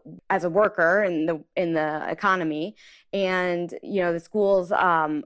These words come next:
are supposed to be able to give them that. So you always see things go up during the recession, but as we've started to recover, enrollment is actually going down. Now, that doesn't mean that certain community colleges, um,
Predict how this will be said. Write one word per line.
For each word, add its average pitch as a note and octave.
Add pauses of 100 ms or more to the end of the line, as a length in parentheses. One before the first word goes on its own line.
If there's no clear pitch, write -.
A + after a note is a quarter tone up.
are E3
supposed G3
to F3+
be F#3
able E3+
to E3+
give E3
them D3+
that. -
So F#3
you F#3
always G#3
see F3
things F3
go -
up A#3+
during G3
the F3+
recession, F3
but F3
as F3+
we've F#3+
started A3+
to F3+
recover, E3 (300)
enrollment G3+
is E3+
actually D#3+
going D3+
down. C#3+
Now, E3
that F#3
doesn't B3
mean F#3+
that D#3+ (500)
certain G3+
community F3+
colleges, E3+
um, D#3